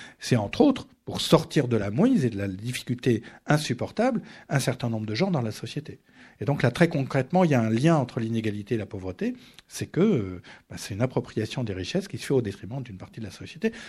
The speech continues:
Et on le voit d'autant mieux que depuis le huit, euh, deux mille huit à peu près, maintenant on commence à avoir des statistiques, euh, assez claires, c'est que c'est les pauvres, c'est ça qui est fou quand même, c'est les pauvres qui subissent le plus fort le poids de la crise, parce qu'on,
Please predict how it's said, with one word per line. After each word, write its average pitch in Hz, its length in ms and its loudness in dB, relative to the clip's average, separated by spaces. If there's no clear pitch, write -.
Et 117 80 2
on 117 80 4
le 113 80 6
voit 110 160 4
d'autant 107 260 -4
mieux 165 160 4
que 214 120 2
depuis 110 260 -2
le 98 80 -4
huit, 190 260 -4
euh, 95 400 -6
deux 104 100 -4
mille 95 220 -6
huit 190 300 -6
à 95 100 -8
peu 101 120 -14
près, 196 260 -4
maintenant 107 300 -4
on 98 40 -8
commence 107 320 -6
à 107 40 -4
avoir 98 140 -10
des 95 100 -10
statistiques, - 720 -12
euh, - 760 -12
assez 98 240 -4
claires, 202 320 2
c'est - 120 -8
que 175 200 0
c'est - 180 -2
les 104 120 -2
pauvres, 165 460 2
c'est 107 120 -2
ça 147 160 4
qui 127 180 0
est 104 40 2
fou 311 220 4
quand 120 140 -2
même, 104 160 -4
c'est - 180 -4
les 104 100 -2
pauvres 240 380 2
qui 127 160 -8
subissent 233 540 0
le 110 140 -4
plus 226 420 4
fort 151 520 4
le 123 160 0
poids 165 400 6
de 117 200 -2
la 98 140 0
crise, 269 320 4
parce - 180 -4
qu'on, 104 220 -4